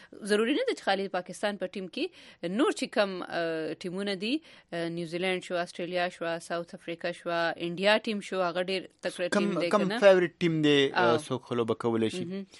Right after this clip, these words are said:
Speaker 1: مهم.
Speaker 2: نو ټلیفون وکئ او ستاسو د ټلیفونونو موږ انتظار کوو.
Speaker 1: آه.
Speaker 2: اه، اوس چې کم،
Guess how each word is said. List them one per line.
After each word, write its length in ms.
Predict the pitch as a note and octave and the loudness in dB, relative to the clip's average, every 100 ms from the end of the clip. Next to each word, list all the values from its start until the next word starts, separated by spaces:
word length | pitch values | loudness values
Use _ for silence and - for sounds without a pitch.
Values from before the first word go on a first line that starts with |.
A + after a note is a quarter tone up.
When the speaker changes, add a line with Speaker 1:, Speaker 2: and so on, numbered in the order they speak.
| - E3+ | -16 -10
Speaker 1:
مهم. 260 | F3+ F#3+ F3+ | -8 -8 -2
Speaker 2:
نو 160 | C#3+ C#3+ C#3+ C#3+ C#3 C#3 - D2 E2 - - | 2 4 6 4 4 2 -2 -6 -8 -12 -4
ټلیفون 380 | D3+ C#3 - F#3 | 0 0 0 2
وکئ 320 | F3+ - D#3+ - _ _ _ _ - | 2 2 -4 -4 _ _ _ _ 0
او 400 | C3+ C3 B2 B2 | 4 6 6 2
ستاسو 600 | A#2+ - B2+ B2 B2 A#2+ | -2 4 4 4 0 -2
د 120 | A2+ | -2
ټلیفونونو 600 | A2 A2+ A2 A#2 A2 G#2+ | -6 -6 -8 -6 -4 -2
موږ 240 | G2+ G#2 G2+ | -4 -4 -4
انتظار 420 | - G2+ A2 A#2 | -6 -6 0 0
کوو. 180 | A2+ B2 - _ - | 2 -4 -8 _ -6
Speaker 1:
آه. 80 | - | 4
Speaker 2:
اه، 220 | D3 D3+ | 8 8
اوس 420 | D3+ F#3+ - - | 8 2 0 -10
چې 380 | - E3 D#3+ D#3 C#3+ | -2 0 2 0 -2
کم، 460 | E3+ E3 E3 D#3+ | -6 -4 -6 -8